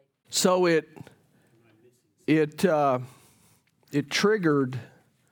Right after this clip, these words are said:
something. You get the sense, though, that it was already on her mind. And isn't that often the way that enticement works?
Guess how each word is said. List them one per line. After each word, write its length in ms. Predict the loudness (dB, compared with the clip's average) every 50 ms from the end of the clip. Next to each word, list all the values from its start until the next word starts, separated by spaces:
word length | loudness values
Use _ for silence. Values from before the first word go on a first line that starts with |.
| _ _ _ _ _ _ _ -10
something. 680 | -6 -2 0 0 0 0 -2 -4 -4 -4 -4 -4 -10 -16 -20 -20 -20 _ _ _ _ _ _ _ _ _ -4
You 160 | 0 0 0
get 320 | 2 2 2 0 0 2 0
the 120 | 0 0
sense, 840 | 0 0 0 0 0 0 2 2 2 2 0 -2 -2 -4 -6 -6 -6
though, 560 | -2 0 0 2 2 2 2 0 0 -2 -4 -8 -20 -20 -20 _ _ _ _ _ _ _ _ _ _ _ _ _ _ -6
that 380 | 0 0 2 2 2 0 -2 0
it 180 | 0 0 0 2
was 240 | 2 0 0 2 2
already 420 | 2 2 2 2 2 2 2 2 2
on 220 | 2 0 0 -2
her 120 | -2 -4
mind. 500 | -2 0 2 2 0 0 -2 -6 -12 -18 -20 -20 -20 _ _ _ _ _ _ _ _ _ _ _ _ _ _ _ _ _ _ _ _ _ _ _ _ _ _ _ _ _ _ _ _ _ _ _ -2
And 160 | 0 2 2
isn't 340 | 2 2 2 2 0 0 0
that 300 | 0 0 0 0 0 0
often 680 | 0 0 0 0 -2 0 0 0 0 -2 -4 -6 -6
the 100 | -4 -2
way 360 | 0 2 2 2 2 2 2 2
that 380 | 0 0 2 2 0 0 0
enticement 640 | 0 0 0 0 0 0 0 0 -2 -4 -4 -4 -2
works? 640 | -2 0 0 0 -2 -4 -6 -10 -12 -12 -12 -12 -14